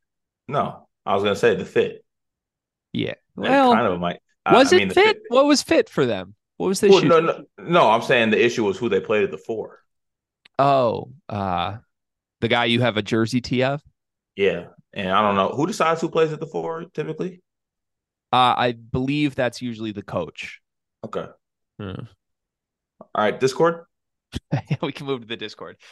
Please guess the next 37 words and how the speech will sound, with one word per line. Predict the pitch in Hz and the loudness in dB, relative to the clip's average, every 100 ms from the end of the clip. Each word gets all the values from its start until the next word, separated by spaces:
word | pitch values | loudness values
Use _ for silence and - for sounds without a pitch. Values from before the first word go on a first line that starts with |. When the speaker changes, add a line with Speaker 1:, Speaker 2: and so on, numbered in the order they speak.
| - _ - | -20 _ -2
Speaker 2:
Tons | 160 185 175 | 2 2 4
of | 190 | 4
great | 156 160 156 | 4 4 2
comments | 160 151 147 139 | 0 2 2 0
in | 131 | -4
the | 120 | -2
Discord | 123 - 123 | -2 -2 -4
yesterday. | 117 113 - 110 107 | -2 -4 -6 -6 -6
Again, | 104 104 | -6 -6
I'm | 101 | -6
gonna | 104 98 | -8 -8
try | - 110 | 0 0
to | 107 | 0
get | 107 | -2
to | 95 | 0
all | 95 101 | 0 0
of | 98 | -2
these. | 101 98 95 - | -4 -4 -4 -4
Uh, | 92 92 80 | -4 -2 -4
at | |
least | 98 101 - | -6 -8 -10
we're | |
doing | 101 98 92 | -10 -8 -4
better | 95 92 | -2 0
on | 90 90 | -2 -4
time | 92 90 | -6 -8
today, | - 101 104 | -6 -2 0
but | 104 85 | 0 -4
apologies | - 101 104 104 101 | -2 0 0 -2 -8
ahead | 98 98 | -6 -6
of | 95 | -6
time | 104 92 92 | -4 -6 -6
if | 90 | -6
I | 92 | -6
missed | 92 - | -8 -8
something | 95 92 98 | -8 -8 -10
here. | 101 98 | -6 -6